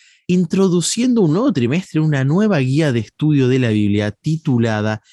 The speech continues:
En el crisol con Cristo. Y estábamos hablando de esta lección número uno del crisol del pastor.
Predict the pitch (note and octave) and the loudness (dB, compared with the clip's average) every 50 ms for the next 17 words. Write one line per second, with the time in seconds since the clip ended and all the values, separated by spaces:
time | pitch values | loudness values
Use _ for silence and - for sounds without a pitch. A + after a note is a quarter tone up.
0 | _ _ _ - C3+ C3+ C#3+ E3+ F3 E3 - - C3+ B2+ B2+ - - C3 A#2+ A#2+ | _ _ _ -2 -2 0 0 0 -2 -2 -2 -2 -2 -2 -2 -2 -2 -2 0 0
1 | A#2+ A#2+ A#2+ - _ _ _ - - F3+ E3+ E3 E3 D#3 - - C#3 G2 D#2+ D2+ | 0 -2 -4 -6 _ _ _ -4 -2 -2 -2 -2 -2 -4 -4 -4 -4 -4 -4 -6
2 | - _ _ - - B1 - - _ _ _ _ _ - - B2+ B2 - G3 G3 | -12 _ _ -10 -8 -8 -10 -14 _ _ _ _ _ -4 -2 -2 0 0 0 0
3 | G3+ F#3+ F3+ - - A2+ G#2+ A#2+ C3+ C#3 B2 B2 - - B2 A2+ G#2 G#2+ - C3 | 0 0 0 -2 -2 -2 -2 -2 -2 0 -2 -2 -2 -2 -4 -4 -4 -4 -4 -2
4 | A#2+ A#2 A#2+ B2+ C3 C3 C#3 C#3 C#3+ C#3+ C#3 C#3+ D#3 D#3 D3 B2+ B2 - D3 D3 | -2 0 0 0 0 0 0 2 2 2 2 2 2 0 0 -2 -2 -4 -4 -4
5 | - - A3 A3+ A3 G3+ - C4+ B3 - - D3+ - - - - A2+ F2 D#2 - | -2 0 0 0 0 0 0 0 -2 -2 -4 -8 -8 -8 -6 -4 -4 -4 -4 -8